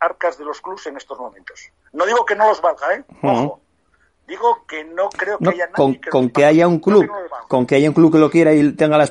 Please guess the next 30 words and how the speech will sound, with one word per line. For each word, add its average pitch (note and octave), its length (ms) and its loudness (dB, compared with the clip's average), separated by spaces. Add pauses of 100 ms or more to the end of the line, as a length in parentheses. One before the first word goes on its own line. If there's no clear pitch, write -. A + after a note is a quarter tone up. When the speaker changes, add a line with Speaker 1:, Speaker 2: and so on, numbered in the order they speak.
(120)
Speaker 2:
la, D3 220 -2
la D3+ 120 0
pasta, - 360 0
si - 100 -4
la C3+ 140 4
Real C#3+ 160 4
Sociedad D#3 300 0
tiene D#3 180 2
liquidez D#3 360 2
o D#3+ 80 4
vende D#3 220 2
a D#3+ 60 4
Isak, F#3+ 320 0
este D#3 500 2
sueco D#3 240 0
que C#3+ 80 -2
juega D3 160 0
contra D3+ 160 0
España, B2 320 -2 (400)
eh, B2+ 220 -8
y B2+ 240 2
saca D3 260 2
veinte D3+ 240 0
kilos, G#3 300 0
igual F3 180 2
puede G#3+ 120 2
pagar E3+ 200 2
doce D3 240 0
por B2 140 0
Manu. F#3 340 0